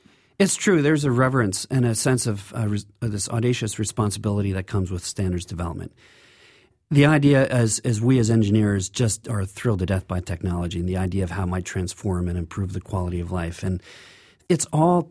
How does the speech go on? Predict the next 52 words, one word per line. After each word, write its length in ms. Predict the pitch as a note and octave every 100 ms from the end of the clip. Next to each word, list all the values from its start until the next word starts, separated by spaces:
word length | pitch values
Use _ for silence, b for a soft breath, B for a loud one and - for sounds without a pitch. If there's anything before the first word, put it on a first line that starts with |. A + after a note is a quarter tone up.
| _
possible 580 | - D3+ C#3+ - A2+ -
that 120 | A#2
we 120 | A#2
can 100 | A2
have 240 | G#2 G2+ -
clean 380 | - C3 A#2 G#2
water 420 | G#2+ G#2+ G#2+ G2+
and 140 | F#2+
ubiquitous 520 | G2 A2 A#2+ A#2+ A2
energy 580 | G#2 G#2 F#2+ G2+ G2 G2
and, 180 | F2+ F#2 A#2
uh, 240 | G2 F#2+
adequate 440 | - G#2+ A2 A#2 G#2
and 100 | G2
safe 180 | G#2 F#2+
s-, 200 | - -
food 240 | - G#2
supply. 460 | - - G2 F#2 F#2+ b b b b b
But 120 | D#3+
standards 420 | - F#3 F#3+ D#3 B2
are 60 |
gonna 180 | A#2+ A#2
be 140 | A2+
at 140 | G#2+ G2+
the 60 |
root 200 | G#2 C3
of 80 | F#2+
it. 180 | F#2+ - _
And 180 | C3 A#2+
there's 160 | B2 A#2
gonna 140 | C3
be 160 | B2 B2
organizations 680 | C#3 C3+ A#2 B2+ B2 B2 G#2
like 160 | A2 G2
A 140 | A#2
S 140 | G#2+ A2
M 100 | A2
E 100 | G2+
are, 160 | F#2+ -
are 140 | G2+
gonna 160 | G2 G2
be 160 | G2 F#2+
there 180 | F#2+
all 80 | F#2+
along, 280 | F#2 G2 F#2
w-, 140 | G2 -
understanding 760 | A2+ G#2+ - A2+ A2 G#2+ G2 G2 B B B
the 120 | A#2
importance 680 | A2 G2+ - B2 G2+ F#2 -
of 200 | A2 F#2
standards, 540 | - G2+ G2 F#2 F2+
understanding 760 | A2 G#2 - A#2 G#2+ G#2 G2+